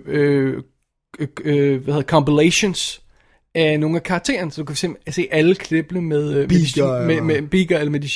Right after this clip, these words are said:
Speaker 1: med de to gutter, der sidder op, og de to gamle
Speaker 2: Nå, de
Speaker 1: folk
Speaker 2: to,
Speaker 1: og sådan noget,
Speaker 2: ja.
Speaker 1: ikke? Prøv at se dem. De holder op med at være sjove.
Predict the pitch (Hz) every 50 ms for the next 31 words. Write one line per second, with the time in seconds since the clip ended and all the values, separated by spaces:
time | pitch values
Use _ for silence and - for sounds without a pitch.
0 | - 170 170 156 147 147 - - 170 156 - - - 160 147 165 165 180 180 151
1 | 135 - 170 165 151 143 139 139 139 170 151 143 139 147 151 139 - 143 180 160
2 | 139 143 139 139 143 139 139 139 139 170 165 151 151 151 143 143 135 127 113 -
3 | - - - - - - - _ - - _ _ _ _ _ _ _ - - 226
4 | 190 185 - 185 156 147 143 127 131 127 - - _ _ _ _ _ _ _ _
5 | _ _ _ _ _ _ _ - 196 170 175 175 175 185 185 220 202 139 151 143
6 | - 160 151 160